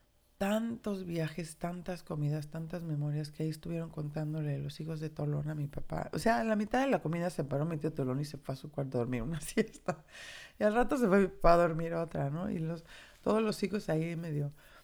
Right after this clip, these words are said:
cincuentones, cuarentones, de que, "¿qué vamos a hacer? O sea, no mames, o sea, pues esta es la vida", ¿no? Acompañándonos de principio a fin.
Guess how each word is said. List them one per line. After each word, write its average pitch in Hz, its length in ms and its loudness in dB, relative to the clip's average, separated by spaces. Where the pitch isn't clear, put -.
cincuentones, 160 960 -4
cuarentones, 156 680 0
de 151 100 0
que, - 160 -14
"¿qué - 180 -16
vamos 214 300 -4
a 214 60 -6
hacer? 190 420 -8
O 214 60 -8
sea, 160 220 -8
no 160 180 -6
mames, 196 720 -8
o - 20 -20
sea, 151 300 -4
pues - 220 2
esta 175 240 -4
es 190 80 0
la 170 140 0
vida", 160 340 -4
¿no? 165 240 -2
Acompañándonos 170 1400 -2
de 156 140 0
principio 156 480 2
a - 20 4
fin. 175 360 -2